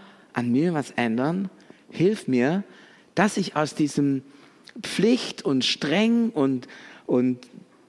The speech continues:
das gehört sich nicht und das darf ich mir nicht gönnen, rauskomme in eine Haltung von Freude.“ Klar muss man nicht das Geld verschwenden, aber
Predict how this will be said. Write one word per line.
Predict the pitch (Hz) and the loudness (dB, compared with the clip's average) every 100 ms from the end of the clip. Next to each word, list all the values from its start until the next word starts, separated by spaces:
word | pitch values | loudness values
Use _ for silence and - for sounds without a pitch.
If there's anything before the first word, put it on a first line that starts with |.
| - - | -20 -4
das | 127 - | -4 0
gehört | 139 127 214 - | 2 6 4 4
sich | 214 202 | 0 2
nicht | 196 233 - - 147 | 4 4 2 -4 -2
und | 143 139 | 0 0
das | 139 | 0
darf | 156 147 | 0 -2
ich | 139 | 0
mir | 139 131 | 2 2
nicht | 131 - | 0 0
gönnen, | 151 185 214 233 - - - - - | -2 2 0 0 -4 -20 -20 -14 -4
rauskomme | 127 349 320 - 165 120 104 - - - _ _ - | 0 2 0 0 2 2 0 -8 -20 -20 _ _ 0
in | 220 247 | 2 2
eine | - 208 208 180 | 2 2 4 4
Haltung | 175 214 214 208 202 196 - - - - - _ | 4 2 4 2 2 0 -6 -20 -20 -20 -20 _
von | - 220 | 0 0
Freude.“ | - 247 254 160 | 2 2 2 4
Klar | 196 240 | 4 6
muss | 233 208 | 4 4
man | 190 | 2
nicht | 180 | 2
das | - | 2
Geld | 156 | 0
verschwenden, | 175 147 - - 254 220 - | 0 -2 0 0 0 0 2
aber | 170 175 | 2 2